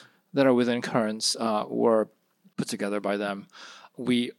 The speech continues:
also have a revival section, which is, uh, overseen by Florence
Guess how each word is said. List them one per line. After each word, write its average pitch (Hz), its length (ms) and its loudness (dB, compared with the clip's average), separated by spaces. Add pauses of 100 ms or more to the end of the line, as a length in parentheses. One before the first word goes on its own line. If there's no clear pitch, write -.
also 123 680 2
have 143 380 2
a 131 100 -2
revival 160 480 4
section, 202 480 2
which - 240 0
is, 123 580 0 (120)
uh, 123 200 -4
overseen 131 440 -2
by 117 140 -2
Florence 165 600 -2